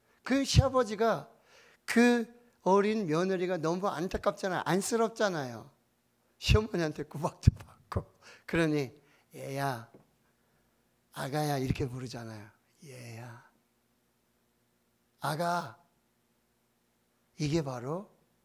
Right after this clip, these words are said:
여자예요. 귀나이. 이거는 여러분, 요한복음 이 장에 예수님 가나 혼인잔치에서 어머니가 그렇게 말하시잖아요. "저 포도주가 떨어졌어요."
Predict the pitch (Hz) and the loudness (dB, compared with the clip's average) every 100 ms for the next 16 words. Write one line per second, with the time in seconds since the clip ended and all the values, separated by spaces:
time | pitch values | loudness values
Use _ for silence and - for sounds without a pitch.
0 | _ _ 147 143 156 139 113 - _ _ | _ _ -4 -2 -2 -6 -6 -14 _ _
1 | _ - 135 123 127 120 113 110 - _ | _ -10 -8 -6 -6 -8 -10 -14 -20 _
2 | _ _ _ _ _ _ - - 185 202 | _ _ _ _ _ _ -20 -2 6 6
3 | 208 180 151 156 165 139 135 _ _ - | 6 4 2 0 -2 -6 -10 _ _ 4
4 | 165 185 185 175 147 139 165 165 135 123 | 6 6 4 4 2 2 0 0 -2 -4
5 | 160 160 160 - 135 160 180 196 180 170 | -2 -2 -4 -6 -4 0 2 4 2 2
6 | 151 139 143 131 - 156 131 107 _ _ | -2 -2 -6 -8 -8 -10 -10 -12 _ _
7 | _ _ _ _ - 151 175 170 165 147 | _ _ _ _ -2 2 4 4 2 0
8 | - - _ _ - 165 - 143 120 127 | -4 -18 _ _ 4 6 6 4 2 -2
9 | 123 - 127 113 110 104 110 - - 208 | -6 -8 -10 -12 -14 -16 -20 -20 -8 -6
10 | 180 160 127 117 - 180 180 147 120 - | -6 -8 -10 -14 -6 -2 0 -2 -4 -4
11 | 110 123 139 113 | -4 0 0 -2